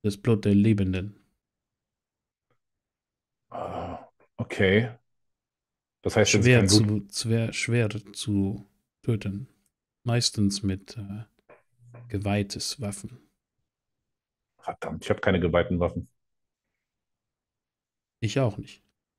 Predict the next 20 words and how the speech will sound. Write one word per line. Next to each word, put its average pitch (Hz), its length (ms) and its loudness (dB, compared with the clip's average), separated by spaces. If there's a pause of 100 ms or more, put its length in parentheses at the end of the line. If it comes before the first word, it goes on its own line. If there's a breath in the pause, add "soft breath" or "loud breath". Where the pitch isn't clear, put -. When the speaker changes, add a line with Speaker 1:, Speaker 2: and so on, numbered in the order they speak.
(680)
Speaker 2:
Aber 101 200 6
vielleicht 95 300 4
besorgt 101 280 4
Vater 104 340 2
welche, 87 340 0 (640)
wenn 92 120 2
er 92 60 4
jetzt 87 180 0
davon 90 280 0
weiß. 87 300 -2 (2750)
Speaker 1:
Hm. 98 360 4 (420)
Vielleicht 95 380 -2
er 107 100 -2
deswegen 98 560 0
die 95 80 0
Boron 98 480 -2
eingeladen, 101 880 -6
Boron-Kirche 101 760 -4
eingeladen 104 560 -4
hierher. 107 440 -8